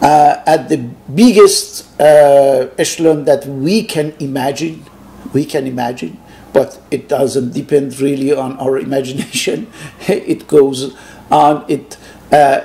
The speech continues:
it keeps going, you know, with more and more bigger and bigger, uh, space or universe. So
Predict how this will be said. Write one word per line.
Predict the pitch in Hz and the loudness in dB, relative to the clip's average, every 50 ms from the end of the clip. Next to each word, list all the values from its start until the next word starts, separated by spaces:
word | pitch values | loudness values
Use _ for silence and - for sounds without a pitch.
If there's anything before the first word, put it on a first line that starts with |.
| - - | -4 -6
it | - - - | -8 -6 -4
keeps | - 165 160 - - | -4 -4 -2 -4 -6
going, | - - 160 156 156 160 165 175 180 175 - - 139 123 - - | -4 -2 2 2 4 4 2 2 -2 -6 -10 -14 -18 -18 -8 -4
you | - 151 | -2 -2
know, | 147 143 139 143 147 151 151 - - - - - - - - - - | 0 0 0 0 -2 -2 -6 -10 -20 -20 -20 -20 -20 -20 -14 -8 -4
with | 139 147 156 156 - - - - - - | 0 0 0 0 -2 -8 -20 -20 -18 -12
more | - 143 151 160 170 170 170 175 170 - - | -6 0 4 4 6 6 6 4 4 2 0
and | 170 156 156 151 151 147 | -2 -2 0 0 0 2
more | 147 151 156 156 151 151 156 - - - - - - - - - - - - - 147 | 4 6 6 6 6 4 2 0 -4 -10 -16 -20 -20 -20 -20 -20 -20 -18 -10 -6 -2
bigger | 147 185 185 165 151 175 170 165 165 170 - | 0 0 2 4 6 6 6 6 4 0 -2
and | 156 143 147 147 135 127 | -4 -4 -4 -4 -4 -4
bigger, | 143 175 170 147 147 165 165 160 156 160 - - - - - - - - - | -2 -2 0 4 6 6 6 6 4 0 -4 -10 -18 -20 -20 -20 -8 0 2
uh, | 147 151 147 147 147 143 139 135 135 135 - - - | 4 6 6 6 6 4 4 2 0 -2 -4 -6 -4
space | - - - - - 151 143 147 156 - - - - - - - - - - - - - - - - - - | -4 -4 -2 0 0 0 0 0 -4 -6 -6 -6 -6 -6 -8 -10 -14 -20 -20 -20 -20 -20 -20 -20 -20 0 2
or | - 151 135 | 4 4 4
universe. | 127 135 156 160 156 151 151 151 151 143 143 143 - - - - - - - - - - - - - - - - - - - - | 4 4 4 4 6 6 6 8 6 6 6 4 -2 -8 -8 -10 -12 -16 -20 -20 -20 -20 -18 -18 -16 -16 -16 -18 -20 -20 -14 -6
So | - 185 165 131 - - | -4 -4 -4 -4 -6 -14